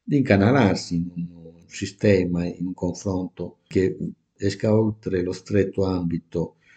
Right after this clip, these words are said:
eh, propositivo artistico di espressione della Sardegna, però, mh, facendo leva proprio su un'identità, su un'identità e su una caratterizzazione dell'arte che sia, che abbia appunto delle specificità,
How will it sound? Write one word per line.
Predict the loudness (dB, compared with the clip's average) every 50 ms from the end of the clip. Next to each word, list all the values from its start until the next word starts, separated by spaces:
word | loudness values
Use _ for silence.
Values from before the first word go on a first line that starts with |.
| _ _ _ _ _
eh, | -4 -4 -2 -2
propositivo | -2 -4 -2 -2 -2 -2 -2 -4 -4 -2 -2 -2 0 0 0
artistico | -2 -4 -4 -4 -4 -4 -4 -6 -8 -6 -6 -4
di | -2 -2 -4
espressione | -4 -4 -6 -6 -6 -4 -4 -2 -2 -2 -2 -2
della | -4 -4 -6 -6
Sardegna, | -4 -2 -2 0 2 2 4 4 4 2 0 -2 -4 -8 _ _ _ _
però, | 4 6 6 6 4 4 0
mh, | -4 -4 -4 -4 -6 -10 -14 _
facendo | _ -6 0 2 2 2 4 6
leva | 6 6 6 6 6 4 2
proprio | 2 0 -2 -2 -2
su | -4 -2 0
un'identità, | 0 2 2 2 2 2 2 0 -4 -6 -6 -4 -4 -2 -2 -2 -4
su | -8 -10 -8
un'identità | -6 -4 -4 -4 -6 -4 -6 -8 -10 -10 _ -6 -4 -4 -4 -4 -8 -12 _ _ _ _ _ _ _ _
e | -14 -10
su | -4 0
una | 0 0 2
caratterizzazione | 2 4 4 4 4 2 0 -2 -2 -2 -2 -2 -2 -2 -2 -4 -4 -2 -2
dell'arte | -2 -2 -2 -2 -2 -2 -4 -4 -6 -10 -14 -14
che | -10 -10 -10
sia, | -8 -8 -6 -4 -4 -4 -4 -6 -10 _ _ _ _ _ _
che | _ -2 -2
abbia | 0 0 -2 -4 -4 -6 -8
appunto | -10 -10 -8 -6 -4 -4 -2
delle | -2 -2 -2
specificità, | -4 -6 -10 -12 -12 -14 -14 -14 -8 -6 -8 -4 -2 -2 -2 -2 -4 -6